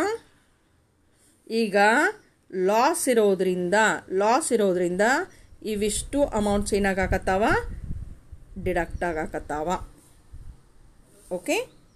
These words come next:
ರಿವರ್ಸ್ ಇಫೆಕ್ಟ್ ಐತಿ. So total of this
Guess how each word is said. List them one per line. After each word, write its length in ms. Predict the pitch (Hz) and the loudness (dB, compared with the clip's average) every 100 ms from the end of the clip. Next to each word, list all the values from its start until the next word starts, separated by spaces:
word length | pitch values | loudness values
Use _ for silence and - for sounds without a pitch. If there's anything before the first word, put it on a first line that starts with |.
| _ | _
ರಿವರ್ಸ್ 400 | 190 202 185 185 190 | -6 -2 -2 -2 -4
ಇಫೆಕ್ಟ್ 320 | 180 160 - | -4 -6 -8
ಐತಿ. 300 | 156 - 202 - - _ _ _ _ _ _ - | -6 -2 -2 -2 -12 _ _ _ _ _ _ -10
So 100 | 185 180 | -8 -2
total 260 | 196 185 240 | -2 2 4
of 160 | 226 226 | 4 2
this 220 | 214 220 | 0 0